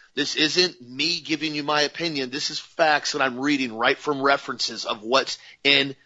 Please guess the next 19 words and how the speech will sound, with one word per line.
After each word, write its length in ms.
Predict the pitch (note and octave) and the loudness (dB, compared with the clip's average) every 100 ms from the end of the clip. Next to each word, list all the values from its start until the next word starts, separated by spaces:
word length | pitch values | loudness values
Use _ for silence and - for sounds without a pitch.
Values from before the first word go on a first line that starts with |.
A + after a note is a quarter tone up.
| _ | _
this 380 | A2 C3 A#2+ - _ | 2 2 2 -4 _
compound. 680 | - D#3+ E3+ - A#2 F#2 - - - | 2 4 4 0 -10 -10 -14 -18 -2
Now, 160 | C3+ | 0
it's 120 | C3 - | 0 2
also 320 | E3 - C#3 | 0 0 -4
interesting, 460 | E3 F#3+ C#3 C3 | 0 0 -2 -4
man, 160 | B2 A#2 | -8 -10
an 60 | A#2 | -4
S 300 | C#3 - - | 0 0 2
M 160 | G3 D#3+ | 0 2
one 200 | D3+ D#3 | 2 2
oh 100 | C#3+ | 2
two 420 | - - D3+ B2 - - - | -2 0 2 0 -6 -16 -4
can 200 | D3+ B2+ C#3 | -4 -2 -2
only 380 | D3+ F3+ F#3 | 0 0 0
be 200 | E3+ F3+ | 0 -2
transferred 680 | D3+ - E3 E3+ E3+ - D#3+ | 0 2 2 2 0 -2 -2
and 100 | C#3+ | -2
stored 520 | - - F3+ D3 B2 | -4 -2 0 2 2